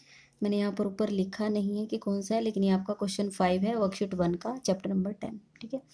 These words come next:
अब आप यहाँ पर देखें, वो आपको थंबनेल में भी आप देख लोगे, वहाँ से भी पता चल ही जाता है। आप थंबनेल ही चेक करते हैं पहले तो। अब आप यहाँ देखिए, "Write another name for the following angles in the figure।"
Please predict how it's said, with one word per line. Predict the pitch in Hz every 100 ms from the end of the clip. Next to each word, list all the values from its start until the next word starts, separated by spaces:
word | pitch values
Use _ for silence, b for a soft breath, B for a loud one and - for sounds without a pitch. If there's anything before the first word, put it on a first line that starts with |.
| B B B B 226
अब | 220
आप | 220
यहाँ | 220 214
पर | 214
देखें, | 196 196
वो | - 214
आपको | 208 214
थंबनेल | 220 202 202 214 214
में | 208
भी | 208
आप | 202
देख | 196 190 190
लोगे, | 196 262
वहाँ | 208
से | 196
भी | 190
पता | 190 190
चल | 190
ही | 196 202
जाता | 202 -
है। | 220
आप | -
थंबनेल | 196 202 208
ही | 208
चेक | 214 208
करते | 202 196 196
हैं | 208
पहले | 202 202
तो। | 247 - B B B B B B
अब | 214
आप | 214 214
यहाँ | 214 214
देखिए, | 202 190 214 277 B B -
"Write | 220 220 233 269 - 233
another | 226 226 254 226
name | 208 220
for | 220 214
the | 214 214
following | 208 208 220 214
angles | 190 190 190 208 254 - -
in | 190 190
the |
figure।" | 196 240 - 180 -